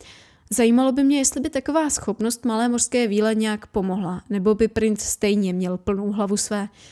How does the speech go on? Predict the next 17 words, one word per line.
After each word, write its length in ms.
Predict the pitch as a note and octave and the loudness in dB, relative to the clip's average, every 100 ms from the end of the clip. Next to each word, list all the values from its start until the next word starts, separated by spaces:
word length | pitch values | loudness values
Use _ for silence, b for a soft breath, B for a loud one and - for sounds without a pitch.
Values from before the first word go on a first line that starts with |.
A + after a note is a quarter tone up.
| B _ | B _
domnělé 500 | G3 B3+ C4 C4 A#3+ | 0 2 2 2 2
zachránkyně. 680 | G3+ G3+ G3+ G3+ G#3 F#3+ F#3+ - _ _ _ _ _ _ _ _ _ _ _ _ _ _ _ b b b b b b b b b _ - | -2 -4 -6 -6 -6 -6 -8 -8 _ _ _ _ _ _ _ _ _ _ _ _ _ _ _ b b b b b b b b b _ -4
Když 140 | A3+ | -2
se 100 | E4+ | 0
chtějí 260 | D#4+ E4 - | 2 2 2
od 120 | A3+ | -2
hodin 300 | B3 B3 B3 | 0 2 2
vrátit 360 | A3+ G#3+ A3 A3+ | 2 0 -2 -2
zpět 220 | A3 G#3 | -2 -4
k 80 | G3 | -4
bráně 440 | F#3+ G3+ A3+ G#3+ | -2 0 0 -2
a 80 | - | -4
zmizet 420 | F3+ G#3 G3 G#3+ | -4 -2 -2 -2
z 40 | G3 | -2
města 340 | G3 G#3 G3+ | -2 -4 -6
před 260 | - G3 - | -6 -6 -6
setměním, 500 | F#3+ A3 G3+ G#3+ | -4 -2 0 -2